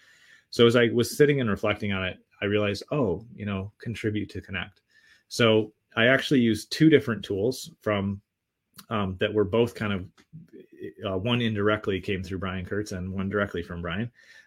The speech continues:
Um, so thank you, Brian. <laughs> Um, but the, you know, contribute to connect, I was like, "Oh, I can definitely share that with my son, 'cause he'll understand that." And then the other tool that I used came from a friend that I met through Brian,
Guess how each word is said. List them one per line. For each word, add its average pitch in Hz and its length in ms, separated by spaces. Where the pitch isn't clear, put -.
Um, 92 140
so 95 120
thank 98 220
you, 92 80
Brian. 95 420
<laughs> - 180
Um, 113 320
but 113 240
the, 104 220
you 123 120
know, 98 160
contribute 117 460
to 139 60
connect, 101 320
I 101 40
was 101 100
like, 101 220
"Oh, 120 100
I 98 100
can 107 140
definitely 107 320
share 101 220
that 98 180
with 104 100
my 117 120
son, 92 280
'cause 101 200
he'll 101 160
understand 98 480
that." 98 180
And 110 140
then 107 140
the 110 140
other 156 240
tool 95 280
that 98 120
I 98 60
used 101 420
came 104 200
from 98 220
a 98 80
friend 98 320
that 92 100
I 95 120
met 135 240
through 104 160
Brian, 95 480